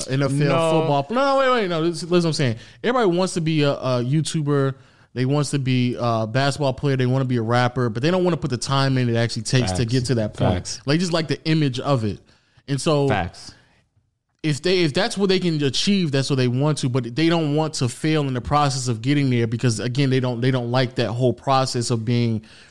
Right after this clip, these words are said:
Speaker 1: deemed as that. And the only reason why they don't understand what th-, what it actually takes is because, again, everything that they see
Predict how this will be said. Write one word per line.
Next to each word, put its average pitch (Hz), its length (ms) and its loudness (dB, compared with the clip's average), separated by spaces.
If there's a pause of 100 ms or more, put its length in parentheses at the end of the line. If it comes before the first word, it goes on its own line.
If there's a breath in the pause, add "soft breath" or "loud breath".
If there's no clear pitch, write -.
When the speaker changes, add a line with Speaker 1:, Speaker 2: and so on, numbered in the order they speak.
(220 loud breath)
Speaker 1:
deemed 147 280 0
as 120 200 -2
that. 120 380 -2 (680)
And 139 180 0
the 131 140 2
only 165 180 2
reason 147 320 0
why 135 220 2
they 127 140 0
don't 131 180 -2
understand 131 840 -2
what 131 320 0
th-, - 140 -8
what 127 160 2
it 123 60 2
actually 127 280 0
takes 170 340 2
is 131 80 -2
because, 123 300 0
again, 131 480 0
everything 160 340 0
that 135 120 0
they 127 100 2
see 127 500 0